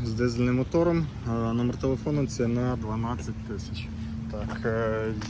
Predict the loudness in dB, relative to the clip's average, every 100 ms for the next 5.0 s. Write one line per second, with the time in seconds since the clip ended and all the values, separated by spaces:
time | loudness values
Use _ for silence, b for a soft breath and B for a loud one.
0 | -2 0 0 -4 -8 -8 -8 -6 -4 -4
1 | -4 -4 -4 -4 -4 -4 -4 -2 -2 -2
2 | -2 -2 -2 -2 -2 -6 -8 -6 B B
3 | B B B B B -2 0 4 8 8
4 | 8 6 8 8 8 4 4 6 6 4